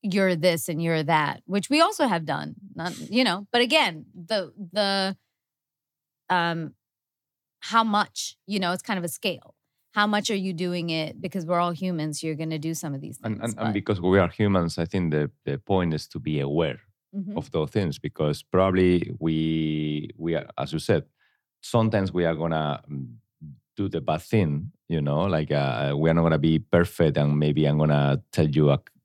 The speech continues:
Speaker 2: a critic comment or anything like that, but be aware of what you are doing in that moment, you know. But anyways, I think communication is not only about, uh, avoiding bad things,
Speaker 1: Mm-hmm.
Speaker 2: but also communication helps you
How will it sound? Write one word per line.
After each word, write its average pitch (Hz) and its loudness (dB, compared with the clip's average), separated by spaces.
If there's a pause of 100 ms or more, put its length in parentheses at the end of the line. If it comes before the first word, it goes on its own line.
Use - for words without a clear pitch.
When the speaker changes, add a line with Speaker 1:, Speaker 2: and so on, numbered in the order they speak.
Speaker 2:
a - -2
critic 92 0
comment 82 2
or 78 4
anything 82 2
like 73 4
that, 95 4 (480)
but 82 2 (460)
be 104 4
aware 82 4
of 76 -4
what 71 -6
you 78 -6
are 69 -8 (760)
doing 78 -8
in 78 -6
that 69 -2
moment, 69 -6
you 71 -6
know. 69 -10 (400)
But 117 4 (580)
anyways, 113 4
I 113 4
think 143 2
communication 117 0 (360)
is 95 -8
not 110 2
only 95 -2
about, 82 0 (160)
uh, 69 -10 (120)
avoiding 82 -2
bad 78 0
things, 113 0
Speaker 1:
Mm-hmm. 185 -16
Speaker 2:
but 90 0
also 98 0
communication 92 -2
helps 82 -8
you 82 -2